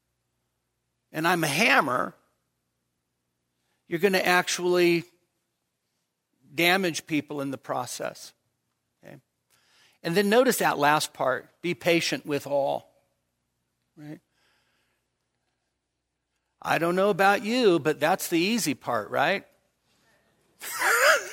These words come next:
<laughs> So you're trying to determine, is the person a believer? You're trying to determine their spiritual condition.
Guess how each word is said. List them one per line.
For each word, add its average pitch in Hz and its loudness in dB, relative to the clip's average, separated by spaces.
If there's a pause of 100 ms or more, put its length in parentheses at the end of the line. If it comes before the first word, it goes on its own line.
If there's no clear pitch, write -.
(380)
<laughs> 165 -8 (2000)
So 180 2
you're 180 2
trying 233 6
to 240 4
determine, 196 2
is 151 0
the 135 -14
person 151 -2
a 127 -6
believer? 226 4
You're 180 2
trying 160 2
to 147 -2
determine 156 -2
their 139 0
spiritual 156 0
condition. 226 2